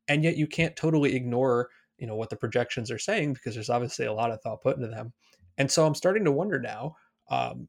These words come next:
even though we all think they should go sign Carlos Correa, and maybe they will,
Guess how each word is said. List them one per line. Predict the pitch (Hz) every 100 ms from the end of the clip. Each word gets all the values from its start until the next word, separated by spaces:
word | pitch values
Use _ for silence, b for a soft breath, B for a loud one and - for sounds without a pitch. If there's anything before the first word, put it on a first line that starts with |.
| -
even | 156 170 170
though | 156
we | 151
all | 139 147
think | 156 139
they | 139 127
should | 143
go | 131
sign | 127 127 123
Carlos | - 120 120
Correa, | - 131 113 131
and | 143
maybe | 120 143
they | 120
will, | 147 120